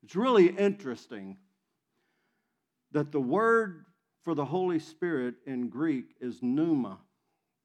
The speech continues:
which stands for breath. It's the breath of God. So we as believers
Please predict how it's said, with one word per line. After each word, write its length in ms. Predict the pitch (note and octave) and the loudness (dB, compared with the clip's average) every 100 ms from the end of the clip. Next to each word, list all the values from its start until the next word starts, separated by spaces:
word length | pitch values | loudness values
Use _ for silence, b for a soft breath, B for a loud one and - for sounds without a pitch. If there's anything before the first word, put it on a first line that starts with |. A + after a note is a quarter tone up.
| _ _ _ _ _ _ _ _ _ _ _ _ _ _ _ _ _ - | _ _ _ _ _ _ _ _ _ _ _ _ _ _ _ _ _ -10
which 140 | C3 | -10
stands 340 | - D#3+ D#3+ D#3+ | -4 0 0 -2
for 180 | C3+ | -8
breath. 560 | A#2 F#2+ C#3 D3 A2+ F#2 _ _ _ _ _ _ _ _ _ _ _ _ _ _ _ _ _ _ | -10 -6 -4 -4 -6 -12 _ _ _ _ _ _ _ _ _ _ _ _ _ _ _ _ _ _
It's 100 | _ - | _ -20
the 100 | G#2 _ | -20 _
breath 400 | C#3+ E3 F#3+ F#3 | -8 -4 -4 -6
of 180 | E3 A#2+ | -12 -12
God. 340 | C#3+ A#2 F#2 F2 _ _ _ _ _ _ _ _ _ _ _ _ _ _ _ | -12 -12 -14 -20 _ _ _ _ _ _ _ _ _ _ _ _ _ _ _
So 180 | - D3+ | -2 -2
we 440 | A#2+ G3 C4 B3 | 2 0 0 -2
as 200 | D#3+ - | -4 -8
believers 760 | - B2 A#2+ G#3+ G3 A#2+ G2+ | -10 -8 -6 -4 -6 -10 -16